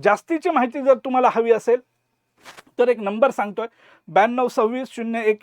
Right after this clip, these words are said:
एक्क्याऐंशी एक्क्याऐंशी या नंबरवर नक्की, अ, संपर्क करा. तुमच्या मनात काही प्रश्न असतील तर तुम्ही तिथं विचारू शकता आणि तुमच्या अभ्यासाला चांगल्या पद्धतीनं सुरुवात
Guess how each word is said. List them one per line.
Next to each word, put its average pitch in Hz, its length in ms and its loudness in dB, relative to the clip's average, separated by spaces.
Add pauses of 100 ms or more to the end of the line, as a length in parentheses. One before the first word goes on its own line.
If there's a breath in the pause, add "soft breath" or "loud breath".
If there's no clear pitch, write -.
एक्क्याऐंशी 285 460 -8
एक्क्याऐंशी 214 500 -10 (360 soft breath)
या 233 140 0
नंबरवर 220 460 0 (220 soft breath)
नक्की, 226 440 -8 (400)
अ, 185 240 2 (200)
संपर्क 233 400 -2
करा. 240 280 0
तुमच्या 226 320 -6
मनात 220 300 -4
काही 247 120 0
प्रश्न 226 380 -6
असतील 233 360 -8 (280)
तर 262 120 6
तुम्ही 254 240 -4
तिथं 240 240 -4
विचारू 233 340 -2
शकता - 340 -8 (400)
आणि 247 320 0 (260)
तुमच्या 226 260 2
अभ्यासाला 220 480 0
चांगल्या 220 320 -2
पद्धतीनं 208 440 -4
सुरुवात 233 300 2